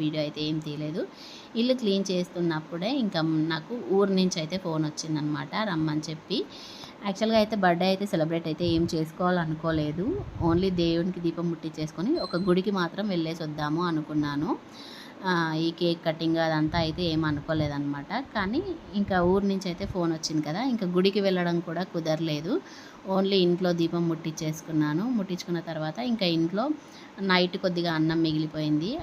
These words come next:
అది ఇంకా, ఆమ్, మామిడికాయ పచ్చడి వేసేసుకొని తినేసామన్నమాట. ఇంకా టిఫిన్ అది కూడా ఏం చేయలేదు.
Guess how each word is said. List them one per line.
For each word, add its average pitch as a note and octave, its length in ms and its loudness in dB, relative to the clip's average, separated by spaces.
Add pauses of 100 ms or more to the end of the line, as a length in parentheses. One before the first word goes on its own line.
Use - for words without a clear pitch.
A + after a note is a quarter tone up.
అది F3 220 0
ఇంకా, G3+ 420 0 (760)
ఆమ్, D#3 560 2 (260)
మామిడికాయ F#3 420 4
పచ్చడి E3+ 340 -2
వేసేసుకొని E3 880 0 (100)
తినేసామన్నమాట. D#3 880 2 (680)
ఇంకా F#3 120 0
టిఫిన్ F3+ 300 2
అది E3 180 2
కూడా E3+ 200 -4
ఏం D#3+ 280 2 (100)
చేయలేదు. D3+ 480 -4